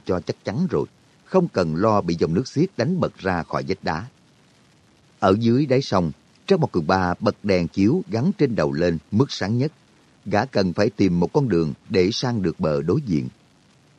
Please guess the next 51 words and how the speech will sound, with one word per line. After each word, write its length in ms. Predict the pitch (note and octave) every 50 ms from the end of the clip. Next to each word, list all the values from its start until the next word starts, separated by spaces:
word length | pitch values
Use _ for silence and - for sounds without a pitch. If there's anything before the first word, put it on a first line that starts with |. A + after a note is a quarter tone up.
| _ _ _ _ _ _
Chỉ 140 | - C#3+ E3+ C3+
dựa 140 | G#2 F#2+ G2 F#2+
vào 260 | F#2+ F#2 F2 E2 D#2+ D#2+
sức 240 | - - F3+ -
người 100 | F#2 D2+
bơi, 280 | C2 D2 D#2+ E2 D#2 D2 - _ _ _ _
không 200 | - - E3+ C3+
thể 120 | C3 -
nào 280 | B2 A2 G2 F#2 E2+ E2 -
chống 180 | - D3+ G#3+ G#3
lại 240 | B2+ F2 D#2+ D#2+
dòng 240 | E2+ G2 F2 D#2 D#2
nước 140 | F2+ C#3+ -
xiết 280 | - - D#3+ G#3 - -
cuồn 180 | A2+ E2+ D2 C#2
cuộn, 240 | - E2 D#2 C#2+ C2+ - _ _ _ _ _ _ -
gã 180 | F#2 F#2+ A2 C3
đành 280 | C3+ G#2+ F2 E2+ D#2+
lựa 200 | D2+ E2 D#2+ D2+
chọn 300 | D2+ - E2+ D2+ C#2+ C#2+
cách 180 | - - E3 -
đi 120 | C#3 G#2+
ngầm. 220 | E2+ D2+ C#2 B1 A1+ - _ _ _ _ _ _ _ _ _ _ _ -
Bên 240 | A2+ A#2+ G#2+ F#2+ E2+
dưới 180 | F#2 G#2+ D#3+ F3+
lòng 160 | C3+ D#2 C2+
sông 260 | - - G2 E2+ E2 D2+ - _ _ -
có 100 | - F3
rất 180 | F#3 A#3 - -
nhiều 120 | A2 F2+
tảng 220 | E2 - D#2+ G2 A2+
đá 120 | G#2+ A2+
lớn 360 | C3+ B2+ A#2+ A#2+ D3 G3+ A3 G#3 - _ -
giúp 220 | A2+ D#3+ G#3 -
gã 300 | - F2 D#2+ D#2 D#2+ F#2+
trụ 260 | - - G#2 F2 D#2 D#2 D2+
vững 200 | E2+ D2+ G#2+ D#3
thân 200 | - D#3 C3+ A2
hình 240 | E2+ E2+ D#2+ D2 C#2
lúc 140 | F2 G#2+ - -
tiến 180 | G#2+ G#2+ A2
bước. 180 | G#2 A2+ C#3 - _ _ _ _ _ _ _ _ _ _ _ _ _ _ _ _ _
Bên 200 | - C#3 C#3+ C3
cạnh 340 | A2 - F2 D#2 E2 F2 G2
bóng 160 | - - F#3+
đèn 320 | D3 F#2 E2+ E2 D#2 D#2 D2+
gắn 200 | F#2+ G#2+ D#3 G#3 -
trên 160 | - B2 G#2+
mũ 160 | F#2+ D#2+ - -
đội 120 | F2 E2
đầu 280 | D#2+ D#2+ D2+ D2 C2+